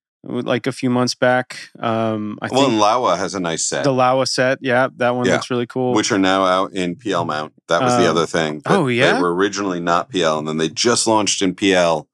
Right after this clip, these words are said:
Speaker 2: like, a couple of weeks ago.
Speaker 1: Ooh, I missed that. Okay, cool.
Speaker 2: I missed it too, and everyone was shouting at me in the YouTube comments for my video 'cause I said that it wasn't available in P L. And then, so I went and checked, and it was, and I was like, "Guys,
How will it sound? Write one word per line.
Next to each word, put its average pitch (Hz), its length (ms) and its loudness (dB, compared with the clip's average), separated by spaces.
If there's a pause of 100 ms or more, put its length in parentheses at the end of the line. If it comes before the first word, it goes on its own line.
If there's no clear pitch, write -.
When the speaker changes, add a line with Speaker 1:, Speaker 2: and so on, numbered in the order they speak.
(360)
Speaker 2:
like, 85 380 -2
a 90 60 -6
couple 87 340 -2
of 78 100 -6
weeks 85 240 -2
ago. 64 380 -4
Speaker 1:
Ooh, 160 100 0
I 104 80 -4
missed 135 280 -4
that. 98 200 -6 (220)
Okay, 113 240 -10
cool. 120 400 -10
Speaker 2:
I 180 100 4
missed 214 260 0
it 180 100 -6
too, 202 180 2
and 131 100 2
everyone 156 300 2
was 143 200 2
shouting 127 460 2
at 85 60 -2
me 110 140 4
in 101 80 2
the 101 120 2
YouTube 113 300 0
comments 98 340 0
for - 100 -8
my 92 120 -2
video 98 260 0
'cause - 140 -12
I 90 80 -2
said 85 200 -4
that 92 100 -2
it - 60 -16
wasn't 90 300 0
available 90 460 2
in 80 80 -2
P 92 200 0
L. 85 340 2 (460)
And 110 140 -2
then, 95 220 0
so - 120 0
I 98 60 2
went 98 140 -2
and 87 80 -8
checked, - 440 -2
and 92 100 -10
it 90 100 -10
was, 107 320 0
and 95 100 -6
I - 20 -2
was 90 120 -2
like, 95 160 0
"Guys, 156 300 0